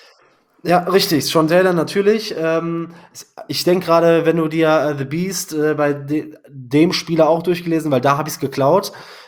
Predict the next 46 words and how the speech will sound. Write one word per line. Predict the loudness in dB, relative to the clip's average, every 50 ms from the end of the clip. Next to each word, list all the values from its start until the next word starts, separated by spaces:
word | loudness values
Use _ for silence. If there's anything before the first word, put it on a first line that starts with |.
| _ _
äh, | 0 2 2 2 2
muss | 2 0 -2 -4
ich | -4 0
dann | 0 0 0 0
auch | 0 0 0 -2 -2 -2
mal | -2 0 0 2 0 0 -2 -2 -6 -8 -8
sagen, | -6 -2 0 2 2 2 0 0 -2 -2
der | -2 -2
andere | -2 -2 -4 -4
Spieler | -6 -4 -2 -2 0 0
ist | -2 -2
Ed | -6 -8 -6 -4
Reed. | -2 -2 -2 -2 -6 -10 -16 _ -20 -20 -20 -20 -20 _ -8
Ed | -6 -4 -2 0
Reed | 0 0 0 -2 0
wird | 0 0 0 0
einem | -2 -2 -2 -2 -2 -2 -4 -4
wahrscheinlich | -4 -6 -6 -4 -4 -4 -4 -4 -6 -6 -6
auch | -4
noch | -4 -4 -2 -4
was | -4 -4
sagen. | -2 -2 0 0 -2 -2 -6 -8 -10 _ _ _ _ _ _ _ _ _ _ _ _ _ _ _ _ _ -6
Und | -4 -2 -2 -2 -2 -2
ja, | -2 0 0 0 0
mit | -2 -4
Ed | -6 -6 -4 -2
Reed | -2 -2 -2
und | -2 -4 -4
Sean | -4 -4 -4
Taylor, | -2 -2 -2 -2 -2
da | -4 -4
befindet | -6 -8 -8 -6 -4 -4 -4 -4
man | -4 -6
sich, | -8 -8 -10
glaub | -6 -6 -6 -4 -6
ich, | -8 -8
in | -8 -8
einer | -8 -8 -8 -6 -4 -4 -6 -6 -10 _ _ _ _ _ _ -12
wunderbaren | -6 -2 -2 2 4 4 4 4 4 2 2 2 0 0
Gesellschaft, | -2 0 2 2 2 2 0 -2 -2 -4 -4 -6 -4 -4
wenn | -2 -2 -2
es | -4 -4 -6
um | -6 -8 -6
die | -6 -6 -8
Production | -8 -8 -8 -8 -6 -6 -4 -4 -4 -4 -4 -6 -12 -8 -6 -6 -4 -4
geht. | -2 -2 -4 -4 -6